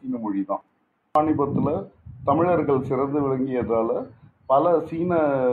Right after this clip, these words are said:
துறைமுகங்களுக்கு சென்றடைஞ்சிருக்காங்க. கிட்டத்தட்ட ஒரு விட்ட குறை, தொட்ட குறைன்னா கூட இன்றளவும் தமிழை மதிக்கின்ற, தமிழை விரும்புகின்ற, தமிழ் மேல்,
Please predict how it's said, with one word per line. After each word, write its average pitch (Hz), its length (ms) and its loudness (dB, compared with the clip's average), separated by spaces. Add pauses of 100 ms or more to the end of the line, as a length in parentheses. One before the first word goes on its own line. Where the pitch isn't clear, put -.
(500)
துறைமுகங்களுக்கு 143 1000 0
சென்றடைஞ்சிருக்காங்க. 117 800 -2
கிட்டத்தட்ட 135 480 0
ஒரு 151 380 2
விட்ட 143 260 0
குறை, 139 260 2
தொட்ட 143 280 0
குறைன்னா 131 500 0
கூட 135 360 -2
இன்றளவும் 160 640 2 (440)
தமிழை 170 540 2 (760)
மதிக்கின்ற, 139 960 0 (420)
தமிழை 143 360 4
விரும்புகின்ற, 139 840 0
தமிழ் 139 400 2
மேல், 147 440 0